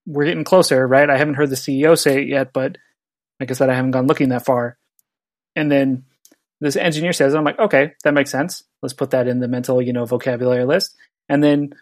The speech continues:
a couple minutes later, you hear an artist, and they're, they say it, and you're like, "Mm, they said it different. Okay, now I'm a little conflicted. Like, I still take the engineer's weight, you know, their, their answer has more weight than this artist, but,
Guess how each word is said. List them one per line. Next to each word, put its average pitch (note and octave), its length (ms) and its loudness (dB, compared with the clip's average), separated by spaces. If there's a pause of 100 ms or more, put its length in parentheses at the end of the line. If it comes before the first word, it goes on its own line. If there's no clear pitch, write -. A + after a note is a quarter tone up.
(360)
a D#3+ 60 -8
couple D3+ 240 0
minutes C#3+ 260 2
later, F3+ 240 6
you C#3 160 2
hear C#3 140 2
an C#3+ 80 0
artist, E3 380 2
and C3+ 100 0
they're, D#3 120 2 (100)
they C#3+ 320 2
say C#3 180 2
it, C#3+ 60 6
and C#3 80 0
you're C3+ 100 2
like, C3 200 0
"Mm, D#3+ 440 -8
they C#3+ 100 -2
said D#3+ 200 0
it F3 80 -2
different. F3+ 360 2 (640)
Okay, E3+ 680 4 (400)
now C#3+ 160 2
I'm E3 140 4
a E3+ 40 0
little F3+ 160 2
conflicted. F3 540 0
Like, C3 180 0
I C#3 100 0
still D#3 220 0
take E3 180 0
the F3 100 -2
engineer's F3 460 -2
weight, D#3+ 300 2
you D3+ 140 -4
know, C#3+ 180 0
their, C#3 380 -6 (340)
their E3 100 4
answer D#3+ 240 0
has C3+ 220 0
more D3 160 2
weight C#3+ 240 2
than B2 360 -4 (200)
this C3 160 -4
artist, F3+ 400 2
but, C3 300 0